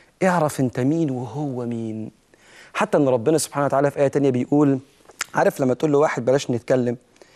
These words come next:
قال رب العالمين: "كلا إنا خلقناهم مما يعلمون"، ما هم عارفين. "فلا أقسم برب المشارق والمغارب"، بص النقلة دي، شوف انتوا ايه وهو سبحانه وتعالى ايه.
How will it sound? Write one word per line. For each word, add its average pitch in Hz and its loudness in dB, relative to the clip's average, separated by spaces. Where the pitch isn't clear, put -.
قال 202 4
رب 143 0
العالمين: 127 2
"كلا 139 2
إنا 240 4
خلقناهم 165 2
مما 147 2
يعلمون"، 120 -2
ما 196 -2
هم 220 0
عارفين. 127 -2
"فلا 196 4
أقسم 196 2
برب 160 2
المشارق 170 4
والمغارب"، 143 2
بص 185 -2
النقلة 160 4
دي، 175 -4
شوف 254 4
انتوا 208 4
ايه 247 4
وهو 180 4
سبحانه 160 -2
وتعالى 143 2
ايه. 139 4